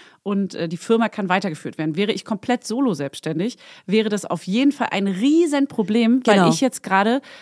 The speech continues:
Speaker 1: monatelang nicht, keine Jobs machen kann.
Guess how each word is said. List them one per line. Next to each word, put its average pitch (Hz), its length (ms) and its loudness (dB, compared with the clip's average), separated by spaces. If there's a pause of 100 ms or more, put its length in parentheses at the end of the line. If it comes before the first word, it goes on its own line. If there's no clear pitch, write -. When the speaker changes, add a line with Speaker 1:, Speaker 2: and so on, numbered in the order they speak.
(220)
Speaker 1:
monatelang 196 920 2
nicht, - 420 -2
keine 208 220 0
Jobs 208 420 -2
machen 135 260 -8
kann. 135 300 -10